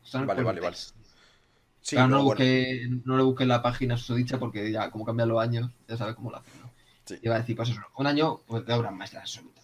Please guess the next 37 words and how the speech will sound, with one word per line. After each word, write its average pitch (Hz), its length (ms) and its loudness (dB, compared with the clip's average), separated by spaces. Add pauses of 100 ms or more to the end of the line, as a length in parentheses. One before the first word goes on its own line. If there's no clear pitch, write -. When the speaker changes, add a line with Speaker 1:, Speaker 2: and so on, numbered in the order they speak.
Speaker 1:
macho, - 220 -20
de - 60 -20
primer - 280 -14
nivel. - 240 -18
Claro, 107 200 -8
tú - 100 -12
comparas 107 340 -6
obra 104 160 -8
maestra 110 280 -10
frente - 340 -20
a, - 140 -20 (440)
frente 113 220 -2
a - 20 4
una 120 120 4
nadería 123 400 6
posmoderna 120 500 2
que 117 80 -6
es 117 60 -6
para 113 100 0
autojustificar 113 840 0
y, 107 340 -6
y 110 40 -10
seguir 113 280 -4
dotando 120 320 -2
a 113 40 0
la 123 100 -2
gente 120 200 -6
de - 160 -8
falsa 117 320 -2
conciencia, 117 540 -2
le 104 160 -4
administra 113 420 -4
un 107 80 -8
discurso 120 420 -4
kitsch, 127 340 -2
una 110 120 -8
bolsa 120 380 -4